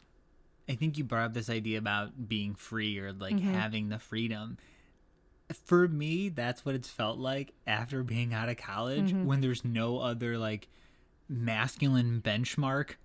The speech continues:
Speaker 1: around me that I need to try to conform to.
Speaker 2: Mm-hmm.
Speaker 1: I do feel freer.
Speaker 2: Mm-hmm.
Speaker 1: I, even in college, probably all throughout high school and even college,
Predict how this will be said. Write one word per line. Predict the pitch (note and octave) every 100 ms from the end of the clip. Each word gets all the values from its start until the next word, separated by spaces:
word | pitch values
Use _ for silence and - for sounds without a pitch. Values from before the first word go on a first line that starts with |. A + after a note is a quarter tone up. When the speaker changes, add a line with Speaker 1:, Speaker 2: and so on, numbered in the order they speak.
| - -
Speaker 1:
around | C3+ A#2 G2+ A#2+ C3+
me | D#3 D3+
that | C3 A#2 A#2+
I | A2+
need | A#2 A#2+ A2+
to | A#2+ A2+ A2+ -
try | - A#2+
to | A2+
conform | - A#2+ - A#2 A2 C3+
to. | C3+ G3 G#3 A3+
Speaker 2:
Mm-hmm. | G3+ G3 G3+ - -
Speaker 1:
I | E3
do | F#3 D#3 A3
feel | B3+ G#3+ G3+
freer. | G#3 - A3 D#4+ - C3+
Speaker 2:
Mm-hmm. | G#3+ F#3 F#3+
Speaker 1:
I, | E3+ E3+ F3+ F3 - - -
even | F3+ A3+ D4 B3
in | F3 F#3+ G3+
college, | - - F3 A3 F#3 B2+ E3 - - - - -
probably | F#3 F#3+ -
all | C3+ E3
throughout | G#3 G#3 F#3+
high | D#3 C#3+
school | - C#3
and | C3+ C3
even | C3 C3+
college, | - C3 C#3 B2 A#2